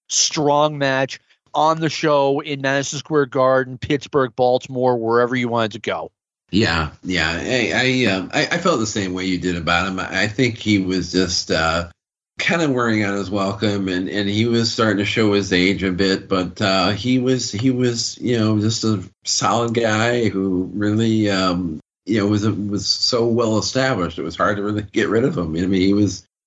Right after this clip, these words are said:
Speaker 2: very successful at what he did.
Speaker 1: Yeah, and, and, you know, I said he didn't fe-, feel stale. I would say the beginning and middle of eighty-two, he did not feel stale. Towards the end of eighty-two, it was like,
Speaker 2: Mm-hmm.
Speaker 1: "All right,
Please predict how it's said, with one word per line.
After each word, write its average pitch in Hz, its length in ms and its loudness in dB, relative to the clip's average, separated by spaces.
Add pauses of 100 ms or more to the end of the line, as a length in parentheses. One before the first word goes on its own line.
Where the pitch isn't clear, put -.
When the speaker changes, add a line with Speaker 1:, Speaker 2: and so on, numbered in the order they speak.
(100)
Speaker 2:
very 104 300 4
successful 110 560 0
at 65 40 -2
what 85 200 2
he 80 100 2
did. 76 380 -4 (300)
Speaker 1:
Yeah, 254 140 0
and, 247 160 0
and, 269 120 0
you 254 60 2
know, 240 60 4
I 240 120 4
said 339 260 -6
he 277 100 0
didn't 226 200 -2
fe-, 170 240 0 (100)
feel 180 200 2
stale. 156 460 0
I 262 100 2
would 302 120 -2
say 285 100 -6
the 214 80 -4
beginning 180 800 -4 (160)
and 151 260 -2
middle 175 300 4
of 143 100 4
eighty-two, 127 920 0 (360)
he 160 100 -2
did 139 180 -2
not 127 200 0 (100)
feel 127 240 -2
stale. 120 380 0
Towards 269 540 -2
the 208 220 -4
end 165 280 0
of 139 100 0
eighty-two, 127 640 -2
it 123 40 0
was 127 140 -2
like, 131 120 -2
Speaker 2:
Mm-hmm. 110 80 -2
Speaker 1:
"All 156 200 0
right, 123 320 -2